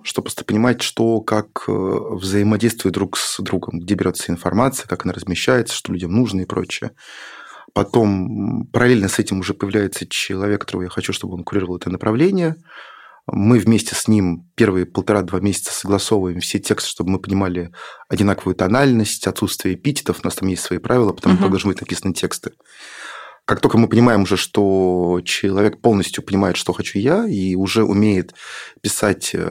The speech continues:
Speaker 1: в моей форме подачи информации, он уже уходит с-, в свободное плавание и курирует, э, это направление, получая свою З П, получая там процент от ре-, рекламы и прочее. То есть это такой довольно-таки неплохой заработок для фриланса.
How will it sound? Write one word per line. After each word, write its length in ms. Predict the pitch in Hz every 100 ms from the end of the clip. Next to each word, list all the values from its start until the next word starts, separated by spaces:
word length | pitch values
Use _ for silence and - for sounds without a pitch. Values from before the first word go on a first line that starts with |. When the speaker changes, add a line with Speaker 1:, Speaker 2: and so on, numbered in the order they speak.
| - - - -
Speaker 1:
в 200 | - -
моей 680 | 90 90 92 101 98 113
форме 560 | 95 - 143 160 110 80 -
подачи 400 | 95 95 - -
информации, 760 | 82 - 92 87 85 - - - - - - -
он 140 | 131
уже 160 | 120 117
уходит 380 | - - 110 -
с-, 140 | -
в 260 | 92 98 98
свободное 420 | - 107 104 101
плавание 460 | 135 185 139 92 117
и 40 |
курирует, 560 | - 113 120 95 - -
э, 120 | 82
это 200 | - -
направление, 600 | 92 - 80 73 - - _ _ - - - -
получая 280 | 95 98
свою 260 | 87 - 95
З 120 | 104
П, 180 | 98 175
получая 420 | - 92 - 90
там 180 | - 87
процент 380 | 101 - 90 82
от 160 | 90 -
ре-, 100 | - - - - -
рекламы 680 | - 123 165 180 127 98
и 160 | 92 104
прочее. 400 | - 80 - - - _
То 80 | -
есть 160 | -
это 100 | - -
такой 180 | -
довольно-таки 420 | 90 120 120 - 101
неплохой 400 | - 101 - 104
заработок 340 | 113 95 90
для 180 | 85 92
фриланса. 500 | - 90 80 - -